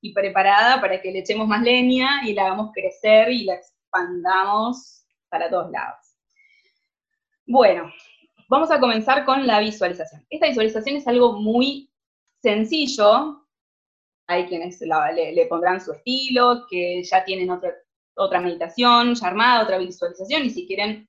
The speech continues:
toman herram-, eh, cualquier herramienta o,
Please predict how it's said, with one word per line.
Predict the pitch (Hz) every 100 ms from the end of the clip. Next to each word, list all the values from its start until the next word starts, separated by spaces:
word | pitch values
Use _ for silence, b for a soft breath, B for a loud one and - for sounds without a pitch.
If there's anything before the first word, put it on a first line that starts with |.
| _
toman | 185 185 180 156 _ _ -
herram-, | 165 165 165 160
eh, | 151 143 - _ _
cualquier | - 160 180 180
herramienta | 170 156 170 180 220 233 190
o, | 170